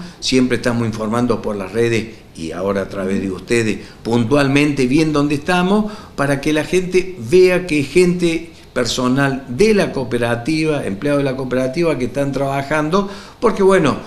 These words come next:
con todo esto que, que si trabajan cerca de la propiedad, la gente siempre quiere saber, porque bueno, por, por los niveles de, de inseguridad que existen en,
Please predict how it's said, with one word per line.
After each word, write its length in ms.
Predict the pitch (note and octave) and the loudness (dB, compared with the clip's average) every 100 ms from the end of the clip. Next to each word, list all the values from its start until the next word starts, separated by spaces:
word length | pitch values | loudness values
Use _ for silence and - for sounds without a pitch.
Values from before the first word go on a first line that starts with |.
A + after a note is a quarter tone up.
| - - | -16 -10
con 240 | - C#3 C3+ | -2 -2 2
todo 300 | F3 E3+ D3+ | 4 6 6
esto 460 | D#3+ - F#3 D#3 | 4 0 0 0
que, 340 | - B2+ A2+ G2 - - - | 0 0 0 -4 -12 -20 -6
que 180 | A#2 A2 | -2 -2
si 400 | G#2+ - A2+ G#2+ | -2 -2 -2 -2
trabajan 540 | A2+ B2 C#3 D3 C#3 | 0 2 2 0 0
cerca 360 | C3 C#3+ C#3+ C#3+ | 2 2 2 0
de 60 | |
la 180 | B2+ A#2 | 2 0
propiedad, 880 | B2 A#2+ B2+ B2 B2+ C#3+ D3 B2 - - | 0 -2 2 2 2 2 0 -4 -10 -10
la 100 | A#2 | -6
gente 320 | A2 C3+ C3 | -2 -2 -2
siempre 440 | B2+ C#3 C#3 C3+ B2 | 0 0 0 0 0
quiere 280 | B2+ C3 B2+ | 2 2 2
saber, 560 | C#3 C3 C3 C#3+ D3 | 2 2 2 2 0
porque 240 | F#3+ D3 B2+ | -4 -2 0
bueno, 340 | C3+ C3 A#2 - - - - | 2 2 0 -8 -16 -20 -12
por, 260 | - G2 G2+ | -6 -6 -6
por 220 | - G#2+ | -8 -6
los 120 | G2 | -6
niveles 500 | F#2+ G2+ A#2 B2 A2 | -6 -2 0 2 0
de, 220 | F#2+ F2+ F2 - - | -4 -8 -12 -20 -6
de 80 | G#2 | -4
inseguridad 680 | G2+ A2 G2+ G2+ G#2 B2 | -2 -4 -4 -2 0 0
que 120 | - G#2+ | 0 -2
existen 720 | G#2 B2 A#2 - C3 G2 - | 0 0 -2 0 0 0 -4
en, 220 | G2 F#2+ | -8 -8